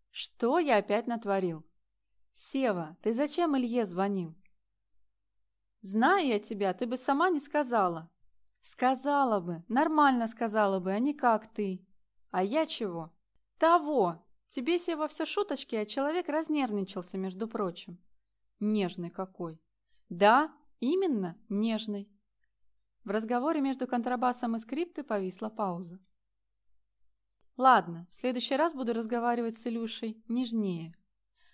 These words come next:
«Вообще не звони ему, это не твое дело. Пока ты в консерватории, я перед ним за тебя отвечаю».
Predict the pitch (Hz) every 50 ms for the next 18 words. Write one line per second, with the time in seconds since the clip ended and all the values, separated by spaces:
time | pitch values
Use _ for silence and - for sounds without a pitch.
0 | _ _ - 190 208 247 294 285 - - - 302 320 320 302 285 262 220 202 220
1 | 233 226 220 214 202 185 175 175 180 196 190 - 277 294 277 - 294 285 294 302
2 | 285 247 247 269 262 226 185 - - - - _ _ _ _ _ _ _ _ _
3 | _ - 233 226 - 269 254 262 254 - - 254 240 - - 254 254 254 254 254
4 | 330 359 381 349 - 247 190 - - - - _ - - 233 277 254 - - 214
5 | 202 208 190 190 196 190 180 185 175 - - 190 185 190 190 190 190 185 190 185
6 | - - 185 180 180 180 185